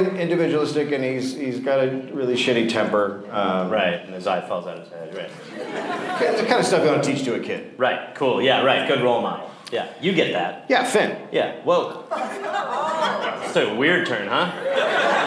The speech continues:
Speaker 1: Uh, he brought, uh, oh, sorry, now we're talking about William, William. Uh, so when William was seventeen, he bought a share in a cargo boat.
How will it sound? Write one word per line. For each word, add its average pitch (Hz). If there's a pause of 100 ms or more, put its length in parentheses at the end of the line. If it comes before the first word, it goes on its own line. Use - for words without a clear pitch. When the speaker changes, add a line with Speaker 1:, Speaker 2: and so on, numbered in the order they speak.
(1160)
Speaker 1:
Uh, 156
he 190
brought, 175
uh, 120
oh, 120
sorry, 117
now 117
we're 110
talking 110
about 98
William, 92
William. 85 (200)
Uh, 95
so 131
when 135
William 214
was 160
seventeen, 175 (600)
he 143
bought 147
a 131
share 160
in 143
a 123
cargo 143
boat. 90